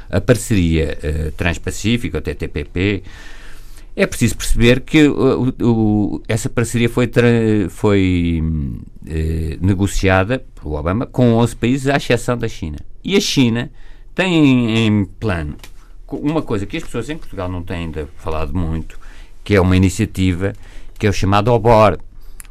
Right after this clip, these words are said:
obor, One Belt, One Road. Significa um cinto, uma rota, que eles chamam uma nova rota da China, e é uma espécie de planos Marshall chinês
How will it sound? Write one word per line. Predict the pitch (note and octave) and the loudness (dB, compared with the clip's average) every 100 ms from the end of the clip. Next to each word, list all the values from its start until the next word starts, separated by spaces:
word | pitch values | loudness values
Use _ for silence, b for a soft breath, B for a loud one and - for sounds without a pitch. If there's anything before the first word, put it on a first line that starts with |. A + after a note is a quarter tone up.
| - | -6
obor, | E2+ F2 G2 A#2 - | -2 2 4 4 0
One | F2+ A#2 A#2 | 2 4 4
Belt, | F2+ G2+ G#2+ - - | 2 2 2 -2 0
One | G2+ G2+ | 4 4
Road. | G2+ F#2 E2 - - - - | 6 4 2 -4 -8 -16 -14
Significa | - F2+ F#2+ F#2 A#2+ A2+ A2 - - | -8 -2 -2 -2 -4 -2 -4 -4 -2
um | A2 G#2+ | 2 2
cinto, | - A#2 B2+ A#2+ - - | 0 2 2 2 -4 -4
uma | G#2 G2 | 0 0
rota, | F#2 G2 G#2 - B B B B B | 0 0 -2 -8 B B B B B
que | C#3+ | 2
eles | B2+ | 4
chamam | - B2 G#2 F#2+ G#2+ | 4 4 4 2 2
uma | B2+ A#2 | 4 4
nova | A2+ A2+ B2+ A2+ F2 E2+ | 4 4 6 4 2 -2
rota | - A2 - D#2+ | 2 2 2 -2
da | F2 | -4
China, | - F#2 G2 C#3 - B B B - | -2 -2 -2 -6 -12 B B B -4
e | D3 E3+ D#3+ | 2 8 10
é | C3+ - - C3 | 10 4 -4 -2
uma | C#3+ | 0
espécie | C3+ - D3+ C#3 C3 | -2 0 0 0 -4
de | D3 | -4
planos | D3+ D3 C#3 A#2+ - - | -2 -2 0 -2 -8 -8
Marshall | G2 B2 A2+ G2 - D#2 D#2 | -2 2 2 0 -6 -10 -12
chinês | - G2+ G2+ G2+ D#2+ - | -10 -6 -4 -4 -6 -8